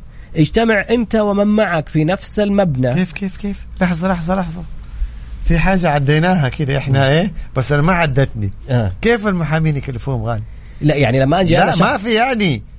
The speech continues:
Speaker 2: ما خاب من استشار.
Speaker 1: <laughs> استشار.
Speaker 2: الآن إحنا بنقول استشير متخصص،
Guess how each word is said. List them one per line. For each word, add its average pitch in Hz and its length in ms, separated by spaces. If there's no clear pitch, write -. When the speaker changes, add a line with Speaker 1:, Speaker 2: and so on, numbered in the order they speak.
Speaker 2:
ما 160 220
خاب 214 360
من 170 220
استشار. 175 720
Speaker 1:
<laughs> - 120
استشار. 127 360
Speaker 2:
الآن 233 300
إحنا 175 180
بنقول 165 340
استشير 185 440
متخصص، 202 920